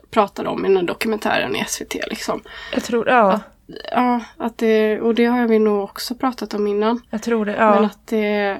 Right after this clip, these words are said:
Speaker 1: att det är så lätt att bara hänga upp sig på det man skulle göra istället
Speaker 2: Mm.
Speaker 1: för att se det man har gjort.
Speaker 2: Mm.
Speaker 1: Så.
Speaker 2: Precis.
Speaker 1: Ja. Och just det här också, att det är så himla, det är så svårt att vara schysst mot sig själv.
Speaker 2: Mm.
Speaker 1: Och liksom tycka att, ja, men,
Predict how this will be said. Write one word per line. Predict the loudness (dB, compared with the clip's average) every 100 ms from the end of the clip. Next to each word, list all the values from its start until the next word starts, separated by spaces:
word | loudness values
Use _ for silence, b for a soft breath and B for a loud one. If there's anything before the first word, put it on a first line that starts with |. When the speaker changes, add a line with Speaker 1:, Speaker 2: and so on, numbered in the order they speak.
| -6
Speaker 1:
att | -6 -6
det |
är | -10
så | -8
lätt | -10 -8
att | -2
bara | 0
hänga | 0 -2
upp | -2 -6
sig | -4
på | -2
det | -2
man | -2
skulle | -4 -2 0 2
göra | 2 2 0
istället | -2 0 0
Speaker 2:
Mm. | 0
Speaker 1:
för | -2
att |
se | -4 -4
det | -4 -4
man | -2 -4 -6 -8 -14 _ _ _ _
har | 4 4
gjort. | 4 -2 0
Speaker 2:
Mm. | 4 4 2 -6 _ _ _ _ _ _ _ _
Speaker 1:
Så. | -20 -20 _ _ _
Speaker 2:
Precis. | -6 -6 -6 -6 -6 -10 b _ -4
Speaker 1:
Ja. | -2 -2 -6 _ _ _ _ _ _
Och | 2
just | 2 0 0
det |
här | 2 4
också, | 2 -2 -4
att |
det | -2
är |
så | 0
himla, | 2 2 2 2 -2 B B B B
det | 0
är | 0
så | 0
svårt | -4 -6 -2 0
att | 0
vara | 0
schysst | -2 -6 -6 0
mot | 0 2
sig | 0
själv. | 2 -2 -4 -2
Speaker 2:
Mm. | 2 2 2 B B _ 2
Speaker 1:
Och | 4 4
liksom | 2 0 -2
tycka | -2 0 0
att, | 2
ja, | 0
men, | 0 -2 -6